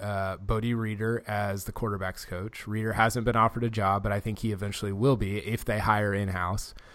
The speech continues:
Or I think he's gonna hire Casey Dunn and bring in Reeder. Or I think he is going to make, um,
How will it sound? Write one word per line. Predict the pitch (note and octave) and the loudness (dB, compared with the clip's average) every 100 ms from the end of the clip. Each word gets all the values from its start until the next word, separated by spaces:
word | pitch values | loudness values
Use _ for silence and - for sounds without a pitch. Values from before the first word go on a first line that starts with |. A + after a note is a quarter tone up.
| - - - | -20 -6 10
Or | F3+ D#3 C3+ | 12 12 12
I | B2 | 12
think | B2+ C3 | 8 6
he's | A#2+ | 4
gonna | A#2+ A2 | 4 4
hire | A2 G#2+ | 4 4
Casey | - A2+ - G#2 | 4 0 2 0
Dunn | A2 A2+ G2 G#2+ G2+ - | 2 4 2 0 -2 -4
and | G2+ | 0
bring | G#2 G2+ | 2 2
in | F#2+ | 0
Reeder. | F#2 F#2 F#2 G#2 - - - - - - - | 0 0 0 -2 -4 -20 -20 -20 -20 0 8
Or | A3 G#3 C3+ E3+ F3+ - - - - | 12 12 12 12 8 -6 -20 -10 4
I | A#2+ | 4
think | - B2+ | 6 4
he | - B2+ | 6 6
is | A#2+ | 6
going | B2+ B2 A#2+ | 4 2 4
to | - B2 | 4 4
make, | A2+ A#2 A#2+ A#2+ - - - | 4 4 2 -2 -12 -14 -6
um, | A#2+ B2 B2 A#2+ A#2+ A#2 | 0 2 4 2 2 -2